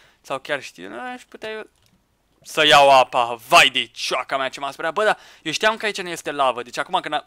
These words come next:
am început, practic m-a pișcat așa puțin de lava, deci m-am speriat de moarte, deci m-am speriat de moarte. Hai să luăm pe aici, așa tiptil, op, așa, urcăm până acolo sus, ca să nu urcăm până acolo jos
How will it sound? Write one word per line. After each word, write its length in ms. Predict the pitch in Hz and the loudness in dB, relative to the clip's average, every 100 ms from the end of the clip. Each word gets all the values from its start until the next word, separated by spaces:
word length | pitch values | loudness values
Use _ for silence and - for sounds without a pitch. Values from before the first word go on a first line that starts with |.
| _ | _
am 280 | 147 139 - _ | -6 -6 -14 _
început, 580 | - 190 180 151 - 214 | -12 -8 -8 -8 -10 -14
practic 320 | - 196 196 | -4 -4 -2
m-a 120 | 202 196 | -4 -6
pișcat 420 | 208 - - 139 | -6 -6 -4 -6
așa 140 | 127 | -8
puțin 240 | 127 135 127 | -20 -20 -14
de 100 | 127 | -4
lava, 340 | 127 131 143 - _ _ | 0 0 0 -6 _ _
deci 200 | - 160 | -10 -4
m-am 160 | 156 175 | 0 0
speriat 260 | - 151 | 2 0
de 80 | 147 | 0
moarte, 420 | 143 131 117 _ _ _ | -2 -4 -4 _ _ _
deci 160 | 196 | -8
m-am 340 | 156 185 190 - | 0 0 0 -6
speriat 460 | - - 135 143 - | -16 -10 -2 -2 -4
de 160 | 139 | -12
moarte. 400 | 131 123 117 _ _ _ _ | -12 -14 -16 _ _ _ _
Hai 120 | - 123 | -20 -10
să 80 | |
luăm 120 | 156 160 | -8 -4
pe 60 | |
aici, 200 | 160 160 190 185 _ _ _ _ | -6 -4 -4 -4 _ _ _ _
așa 260 | 202 - | -12 -8
tiptil, 580 | 143 180 _ 175 208 208 _ _ _ _ _ _ _ _ _ | -8 -10 _ -8 -8 -12 _ _ _ _ _ _ _ _ _
op, 420 | - 147 143 139 | -4 -2 0 -2
așa, 260 | 135 127 170 | -6 -6 -6
urcăm 420 | 160 151 - 202 190 | -6 -12 -6 -4 -4
până 200 | 196 180 | -4 -4
acolo 300 | 175 180 175 | -4 -6 -6
sus, 640 | - 202 196 - - - _ _ _ _ _ | -8 -14 -14 -14 -16 -18 _ _ _ _ _
ca 100 | 131 | -14
să 120 | 131 | -14
nu 120 | 135 | -12
urcăm 280 | 147 135 143 | -12 -10 -12
până 160 | 135 135 | -8 -8
acolo 260 | 127 131 | -8 -10
jos 500 | 120 175 202 - - | -4 -2 -2 -4 -16